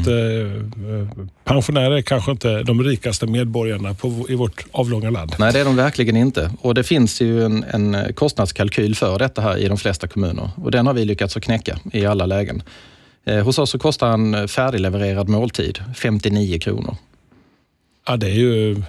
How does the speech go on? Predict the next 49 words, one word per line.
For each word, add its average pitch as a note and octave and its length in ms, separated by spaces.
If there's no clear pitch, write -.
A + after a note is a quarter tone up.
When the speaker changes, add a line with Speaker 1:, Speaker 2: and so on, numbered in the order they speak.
Speaker 1:
det - 80
är A#2 40
inte B2 160
ens G#2+ 240
vad A2 220
en A2+ 120
dagens G#2 440
någonstans A#2 760
kostar A#2 420
ute G#2+ 240
i G#2 140
Speaker 2:
Nej, D#3 320
och C#3 140
tanken E3 300
är E3+ 100
att - 80
det C#3+ 60
här C3 160
är, A#2+ 180
det, C#3+ 420
det, C3+ 380
vi C3+ 120
har C#3+ 140
ju D3 100
verkligen B2+ 460
försökt A#2+ 340
att G#2+ 120
få - 320
ner G#2+ 280
kostnaden G#2+ 560
och A2 320
upp B2+ 220
kvaliteten G#2+ 760
i B2 140
alla B2+ 240
lägen, A#2 320
och, A2+ 140
och C3+ 100
det C3+ 60
har D#3 160
vi B2 80
lyckats - 400
med. - 180
Vårt C#3 360
kök, B2 340
som, A#2 500
där B2 140
lagar B2+ 240
vi B2 120